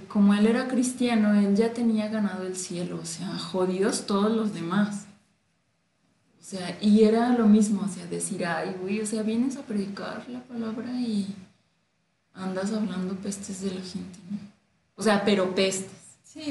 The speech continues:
Speaker 2: sí, sí. Imagínate. Es que sí, tienen tan deformado un concepto que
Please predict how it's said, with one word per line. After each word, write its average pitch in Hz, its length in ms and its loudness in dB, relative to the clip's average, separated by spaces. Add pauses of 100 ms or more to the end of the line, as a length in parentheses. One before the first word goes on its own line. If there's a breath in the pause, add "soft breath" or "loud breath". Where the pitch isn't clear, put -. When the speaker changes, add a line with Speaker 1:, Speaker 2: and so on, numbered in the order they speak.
(120)
Speaker 2:
sí, 240 120 -6
sí. 240 160 -10 (1040)
Imagínate. 233 880 2 (580)
Es 247 160 -6
que 311 240 -6
sí, 339 540 0
tienen 339 340 -2
tan 294 220 -2
deformado 254 580 0
un - 120 -12
concepto 269 540 -6 (140)
que 220 280 -4